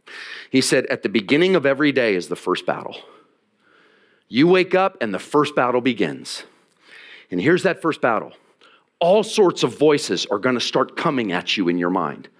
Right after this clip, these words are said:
They start telling you what's going on today, what you, where the kids have to get over here, and I've got this thing. So they're all gonna come at you, and he said, In the first work of every day, the first battle,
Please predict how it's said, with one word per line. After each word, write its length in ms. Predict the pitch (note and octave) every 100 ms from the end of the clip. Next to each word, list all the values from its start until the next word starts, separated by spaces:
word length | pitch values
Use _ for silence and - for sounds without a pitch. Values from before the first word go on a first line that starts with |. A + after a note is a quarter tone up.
| - - - -
They 100 | A#2+
start 260 | A2 C3 B2+
telling 300 | - D3+ C#3
you 80 | G#2+
what's 200 | B2+ -
going 260 | C#3 B2+
on 180 | B2 A#2+
today, 280 | - F#2+ D#2+
what 220 | D2 -
you, 120 | A#2 A2 F#2
where 140 | F#2 -
the 80 | -
kids 240 | B2 G2+
have 140 | F2 -
to 60 |
get 120 | E2
over 140 | F#2 F#2
here, 220 | C3+ G#2
and 80 | E2
I've 100 | F2+
got 180 | F2+ -
this 140 | -
thing. 180 | G2+ D#2 - - -
So 200 | C3 G#2+
they're 200 | G#2 C#3
all 180 | G3
gonna 140 | A3+ G#3+
come 200 | F#3+ E3
at 60 |
you, 100 | B2+
and 80 | A#2+
he 60 | A2+
said, 220 | - B2+
In 60 | A2
the 60 |
first 440 | G2+ - G#3+ A3 D#3+
work 300 | G3+ D#3 A#2
of 100 | A#2+
every 240 | B2+ D3
day, 340 | C3 F2 - _ _ - - -
the 80 | G2+
first 540 | - - F#3+ F#3+ - A2
battle, 420 | D3 B2 D2